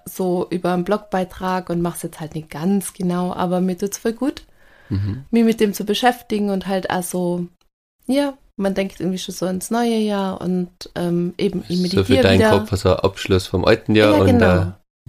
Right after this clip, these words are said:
Speaker 1: Genau.
Speaker 2: Start ins
Speaker 1: Und das
Speaker 2: Neue.
Speaker 1: finde ich irgendwie grad
Speaker 2: Mhm.
Speaker 1: voll cool. Und es ist halt,
Speaker 2: <laughs>
Speaker 1: aber was so lustig ist, zum Beispiel steht da drinnen, früher hat man halt zum Beispiel gesagt, man darf in dieser Zeit zwischen den Jahren halt keine Wäsche waschen, weil die Leintücher, wenn die draußen aufgehängt waren,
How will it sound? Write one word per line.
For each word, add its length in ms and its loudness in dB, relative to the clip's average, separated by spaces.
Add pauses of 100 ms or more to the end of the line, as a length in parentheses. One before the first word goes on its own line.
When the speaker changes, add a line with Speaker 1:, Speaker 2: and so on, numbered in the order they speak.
(180)
Speaker 1:
Genau. 220 2
Speaker 2:
Start 280 2
ins 140 -2
Speaker 1:
Und 100 4
das 100 2
Speaker 2:
Neue. 80 0
Speaker 1:
finde 160 2
ich 60 -2
irgendwie 160 -4
grad 160 -2
Speaker 2:
Mhm. 60 -8
Speaker 1:
voll 160 -6 (120)
cool. 200 -4 (720)
Und 200 0
es 120 -8
ist 120 -4
halt, 280 0 (200)
Speaker 2:
<laughs> 200 -12
Speaker 1:
aber 160 6
was 140 0
so 80 2
lustig 340 -2
ist, 260 -4
zum 100 -2
Beispiel 380 0
steht 420 -2
da 80 -4
drinnen, 420 -2
früher 520 0
hat 200 -4
man 120 0
halt 180 -4
zum 100 -4
Beispiel 540 -2
gesagt, 340 -8
man 120 -2
darf 240 0 (220)
in 140 2
dieser 300 -2
Zeit 320 -2
zwischen 260 -4
den 160 0
Jahren 380 0
halt 220 -2
keine 360 -2
Wäsche 320 -2
waschen, 540 -2 (500)
weil 540 2
die 180 -6
Leintücher, 720 0
wenn 80 0
die 120 -4
draußen 380 -4
aufgehängt 600 -4
waren, 420 -2